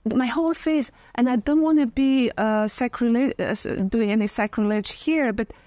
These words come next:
he even kissed my lips in a very pure way, like a mother kissed the whole face of the baby everywhere like that. And I think I, I experienced that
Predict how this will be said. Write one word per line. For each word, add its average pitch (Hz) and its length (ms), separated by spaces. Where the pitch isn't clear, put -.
he 294 200
even 277 160
kissed - 240
my 262 120
lips 302 260
in 269 100
a 254 80
very 294 300
pure 269 500
way, 294 320
like 247 220
a 254 40
mother 277 360
kissed - 260
the 262 80
whole 254 240
face 262 300
of 233 80
the 269 100
baby 269 380
everywhere 277 800
like 220 180
that. 214 460
And 277 240
I 269 80
think - 580
I, 262 320
I 240 60
experienced 339 720
that 233 580